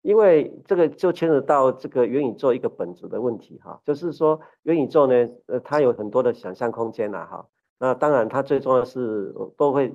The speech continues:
延伸到一个问题，就是这个世界哈，是谁来监管？那所以，呃，在元宇宙里面也会遇到一个，呃，监管的问题，哎，就是它的治理，我们叫治理。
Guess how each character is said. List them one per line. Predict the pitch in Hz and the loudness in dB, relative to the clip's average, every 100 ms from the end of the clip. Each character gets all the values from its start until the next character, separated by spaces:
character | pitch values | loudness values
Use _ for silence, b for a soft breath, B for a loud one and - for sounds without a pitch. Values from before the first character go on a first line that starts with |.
| - - _ - | -10 -20 _ -8
延 | 120 127 | -6 -4
伸 | 131 | -2
到 | 127 | 0
一 | 113 | 0
个 | 113 | -2
问 | 123 104 | -2 -4
题， | 90 | -8
就 | 92 147 | -8 -10
是 | 143 - | -10 -8
这 | 156 | -6
个 | 135 | -6
世 | - 143 | -8 -8
界 | - 123 82 95 | -2 -2 -2 -6
哈， | 90 | -10
是 | 90 135 | -10 -12
谁 | - 104 | -6 -4
来 | 104 | -4
监 | - 113 104 | -4 -6 -6
管？ | 101 - _ _ _ _ _ _ | -12 -12 _ _ _ _ _ _
那 | 147 151 | -2 0
所 | 180 | 4
以， | 156 127 110 | 4 2 -2
呃， | 117 117 110 | 0 2 0
在 | - 147 | 2 2
元 | 139 123 151 | 2 2 0
宇 | |
宙 | 120 143 | 0 -2
里 | 107 | -2
面 | 120 123 | -2 -2
也 | 95 | -2
会 | 123 131 - | -2 -4 -8
遇 | 143 | -4
到 | 139 113 | 0 0
一 | 120 | -4
个， | - 101 87 - _ _ - | -4 -4 -4 -12 _ _ -8
呃， | 107 | -6
监 | - 131 | -2 -2
管 | 135 87 | -2 -4
的 | 95 _ | -6 _
问 | 139 110 | -2 -2
题， | 98 92 - - | -6 -18 -20 -14
哎， | 90 | -8
就 | 135 | -8
是 | 123 139 | -6 -8
它 | 120 120 | -4 -4
的 | 113 | -4
治 | - 117 | -6 -8
理， | - - - | -10 -20 -18
我 | 92 | -14
们 | 95 | -10
叫 | 117 | -10
治 | - 117 | -8 -12
理。 | 82 | -12